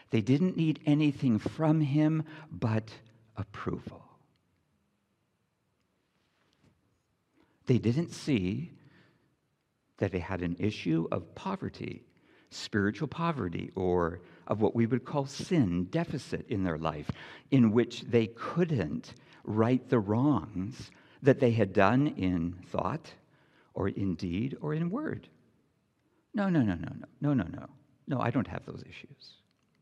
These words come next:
Right? They've offered the sacrifices, they've done the things that are required,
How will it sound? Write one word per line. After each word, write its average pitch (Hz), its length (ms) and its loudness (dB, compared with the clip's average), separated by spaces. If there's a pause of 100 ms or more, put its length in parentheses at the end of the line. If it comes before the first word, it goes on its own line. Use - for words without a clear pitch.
(800)
Right? - 220 -2
They've 95 180 2
offered - 360 -4
the 101 60 -8
sacrifices, 160 920 -4 (200)
they've 87 180 -4
done 95 200 6
the 95 80 4
things 110 280 0
that 123 100 0
are 131 140 4
required, 170 640 0